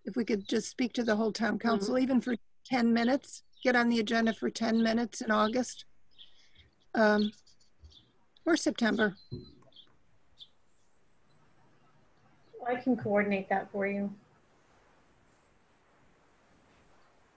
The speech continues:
Speaker 2: Okay, does anybody have any other thoughts on that? Or otherwise we can just plan on,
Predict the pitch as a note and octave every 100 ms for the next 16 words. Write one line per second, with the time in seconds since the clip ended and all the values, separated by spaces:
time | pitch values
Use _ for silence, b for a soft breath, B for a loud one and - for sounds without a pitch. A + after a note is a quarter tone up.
0 | - A#3+ A3+ G#3 G#3+ A3+ A3+ A3+ A3 A3
1 | A3+ A3+ - G3+ A3 G#3+ G3 F3+ - -
2 | A3+ A3 G3+ - - A3 A3+ A3+ C4 C4
3 | - - - - F3+ G#3 G#3+ G#3+ F#3+ G3
4 | G3 G3+ - - - - _ - F#3+ G3
5 | F#3+ G3